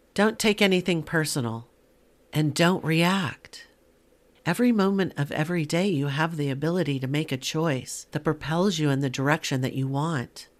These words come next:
And if you want a joyous holiday, then start taking responsibility for what you are creating in it. Take responsibility for your part when it comes to creating conflict or drama.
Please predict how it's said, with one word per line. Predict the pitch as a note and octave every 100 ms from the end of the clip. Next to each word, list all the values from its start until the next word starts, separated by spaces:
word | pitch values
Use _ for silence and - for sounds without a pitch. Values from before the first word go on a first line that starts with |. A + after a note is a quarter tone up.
| _ -
And | D#3+
if | E3 F3+
you | G3
want | A#3 G#3 D3+
a |
joyous | C#3+ D3+ D3+ E3 C#3+ -
holiday, | B2+ C#3 D#3+ F#3+ G3+ A3 G#3 _ _ _ _ -
then | D#3 D3+
start | - - E3 E3 E3+ - - -
taking | - D3+ D#3 D3+ C#3+
responsibility | C3+ - C3+ C3+ C3+ C#3 D#3 C3+ B2+
for | B2+ C#3 C3
what | C#3 C3
you | D3+ C#3+
are | C3+
creating | C3 C#3+ D3 F3+ F#3+ B2+
in | B2+ A2+
it. | D#2 - - _ _ _ _ _ -
Take | A3 A#3+
responsibility | C#4 C4+ C4 A#3+ G#3+ G#3 G3+ G3
for | - F3
your | F3 E3+
part | - - F#3+ F#3+ F#3 -
when | D3 C#3+
it | -
comes | - D3 D3+ D3+
to | - D#3+ D3 D3 D3+
creating | - E3+ D#3 D3 C#3+
conflict | - E3 E3 D#3+ C3+ C3
or | C3+
drama. | C3 C3+ C3 D3+ D#3+ D#3 A#2+ A2+